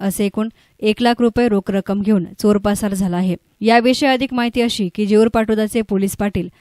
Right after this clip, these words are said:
हे आपल्या कामानिमित्त बाहेरगावी जाण्यासाठी रात्री तीन ते साडेतीनच्या सुमारास प्रातविधीकरिता घराबाहेर असलेल्या शौचालयात गेले असताना त्यांनी घराला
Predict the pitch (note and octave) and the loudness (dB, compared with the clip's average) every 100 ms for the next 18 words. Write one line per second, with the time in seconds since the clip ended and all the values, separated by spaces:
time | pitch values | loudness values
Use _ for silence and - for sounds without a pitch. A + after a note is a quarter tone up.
0 | _ _ A3 G#3+ A#3 A#3+ A3+ A3+ A3+ A3+ | _ _ 0 2 2 2 2 0 -2 -2
1 | G#3+ A#3+ G#3+ G3+ G3+ G3+ G#3 F#3+ F#3+ G#3+ | -2 -2 0 0 0 0 0 -2 -2 -2
2 | G#3 F3+ F3 _ _ - G#3+ G#3+ A#3 A3+ | -2 -4 -6 _ _ -6 -2 0 0 0
3 | A3+ A#3+ A#3+ A3 G#3 G#3 G3+ G3+ G3+ G3+ | -2 -2 0 -2 -2 -2 -2 -2 -2 -2
4 | F#3 - - _ - A3 G#3 A3+ A3+ A#3+ | -2 -4 -12 _ -4 0 2 2 2 0
5 | A#3 A3+ A3 A3+ G#3 G3+ G3+ G#3 G3 G3+ | 0 0 0 -2 0 0 0 -2 -2 -2
6 | G3 A3 - _ - A3+ G#3 A#3 A#3 A3 | -4 -4 -10 _ -6 0 2 2 0 0
7 | A3 G#3+ G#3 G#3+ A3 F3 G3 G3+ G3 G3+ | 0 0 -2 -2 -2 -2 -4 -4 -2 0
8 | G3 | 0